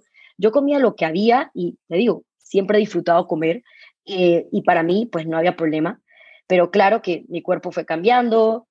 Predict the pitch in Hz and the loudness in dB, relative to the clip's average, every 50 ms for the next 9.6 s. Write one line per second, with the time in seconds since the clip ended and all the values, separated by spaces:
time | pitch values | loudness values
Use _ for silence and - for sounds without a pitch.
0 | _ - 175 175 156 - 180 175 170 170 165 165 160 160 170 165 165 170 170 185 | _ -10 -8 -8 -8 -6 -8 -8 -8 -6 -6 -6 -2 -2 0 0 0 -2 -2 -4
1 | 180 165 - - 165 - 156 156 160 190 240 240 233 226 208 208 214 208 214 214 | -6 -4 -4 -6 -4 -4 -4 -4 -2 0 2 2 2 2 2 2 2 2 2 0
2 | - - - - - - - _ - - 233 233 240 - - 196 185 180 175 175 | -6 -14 -20 -20 -20 -20 -18 _ -2 0 2 2 2 2 0 0 -2 -2 -4 -2
3 | - 202 202 190 175 214 226 240 247 - 165 - 170 165 175 180 - - 151 180 | -2 -2 -2 0 0 0 0 0 -2 -6 -6 -4 -2 -2 -2 -2 -6 -6 -8 -6
4 | 170 170 160 - - _ - 220 214 196 190 185 196 233 _ _ _ _ - 208 | -6 -6 -10 -14 -14 _ 0 2 2 4 2 0 -2 -6 _ _ _ _ -10 -10
5 | 175 - 175 165 - 165 - - 175 170 - 196 208 _ - 170 156 - 175 175 | -6 -4 -4 -4 -6 -8 -12 -12 -10 -8 -10 -10 -10 _ -14 -12 -8 -6 -6 -6
6 | 170 175 170 160 160 160 165 165 170 233 - _ _ _ _ _ _ _ _ _ | -6 -6 -6 -6 -4 -4 -4 -4 -4 -6 -8 _ _ _ _ _ _ _ _ _
7 | _ - 214 208 208 226 - - _ _ _ _ - - _ _ _ _ _ _ | _ 2 2 4 2 2 -2 -4 _ _ _ _ -20 -20 _ _ _ _ _ _
8 | _ _ _ - 240 247 254 240 240 233 233 202 185 180 185 196 196 214 220 233 | _ _ _ 4 4 4 4 4 2 -2 -4 -6 -6 -6 -6 -4 -2 -2 -2 -2
9 | 262 - - - 208 185 175 170 165 156 139 - | -4 -10 -10 -8 -6 -6 -4 -4 -6 -6 -8 -12